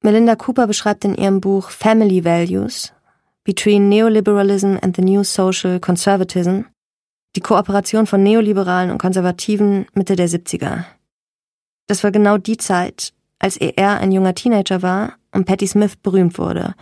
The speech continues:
und beide davon ausgingen, dass ab jetzt alles besser werden würde, dass da ein System entstand,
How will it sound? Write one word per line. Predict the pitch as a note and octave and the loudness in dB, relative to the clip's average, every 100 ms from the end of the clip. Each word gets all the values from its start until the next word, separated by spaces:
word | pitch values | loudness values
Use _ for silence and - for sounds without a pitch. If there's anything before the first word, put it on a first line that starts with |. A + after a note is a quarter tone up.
| - - - _ _ _ | -20 -20 -20 _ _ _
und | G3+ | 0
beide | F#3+ G#3+ A3+ | 2 2 2
davon | G#3+ - | 0 -2
ausgingen, | G3 G3+ G#3 - G3+ G#3 G#3 _ - | -2 -2 -2 -2 0 0 -4 _ -6
dass | G3 G#3 | -4 -2
ab | |
jetzt | G#3 G3 - | -2 -4 -2
alles | G#3 A3+ | -2 -2
besser | - F#3 F3 | -2 -2 -2
werden | F3+ - - | -2 -2 -2
würde, | F3+ F3+ F#3 F#3 - _ _ | -2 -4 -4 -6 -8 _ _
dass | G3 - | -6 -2
da | F#3+ | 0
ein | G3 | 0
System | F#3+ - A#3 | -2 -2 0
entstand, | A3 G3+ - F#3 G3 G#3+ | 0 0 -2 -4 -4 -6